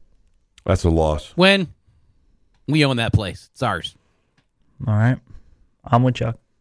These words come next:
Speaker 3: Home against Baylor on the seventeenth.
Speaker 1: Win.
Speaker 2: Loss.
Speaker 3: I think I put that down as a win.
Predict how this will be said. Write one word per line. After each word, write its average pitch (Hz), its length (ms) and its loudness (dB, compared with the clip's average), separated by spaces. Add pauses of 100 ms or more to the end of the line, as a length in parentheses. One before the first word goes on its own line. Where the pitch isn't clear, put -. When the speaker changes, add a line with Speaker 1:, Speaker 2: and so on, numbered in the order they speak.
(920)
Speaker 3:
Home 139 200 4
against 131 320 0
Baylor 117 420 2
on 120 140 2
the 113 60 4
seventeenth. 113 640 0 (100)
Speaker 1:
Win. 87 300 2 (320)
Speaker 2:
Loss. 90 320 -12 (1400)
Speaker 3:
I 117 60 -2
think 120 180 4
I 117 40 4
put 113 200 2
that 120 160 -2
down 113 220 -2
as 107 100 -6
a 107 40 -6
win. 107 220 -8